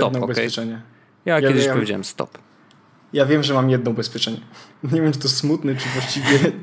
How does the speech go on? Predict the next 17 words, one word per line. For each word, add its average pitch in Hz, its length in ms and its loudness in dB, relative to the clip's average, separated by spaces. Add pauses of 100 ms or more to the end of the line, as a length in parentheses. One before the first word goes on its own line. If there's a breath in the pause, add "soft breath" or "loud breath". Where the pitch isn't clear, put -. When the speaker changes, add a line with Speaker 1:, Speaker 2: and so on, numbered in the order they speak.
(460)
Speaker 1:
sensowne, 143 600 2
że, 131 300 -2
że 135 120 -2
mam 135 180 -2
to 135 80 -2
ogarnięte. 123 440 -6
Speaker 2:
No, 107 40 -8 (140)
Speaker 1:
Znaczy, 147 60 4
jedno 170 200 4
Speaker 2:
racjonalne. 160 200 4 (100)
Speaker 1:
ubezpieczenie 151 240 2
na 151 80 2
życie, 135 280 -6
nie? 135 160 -10 (180)
Speaker 2:
Na 113 80 -6
pewno 139 280 -2
racjonalne. 110 580 -8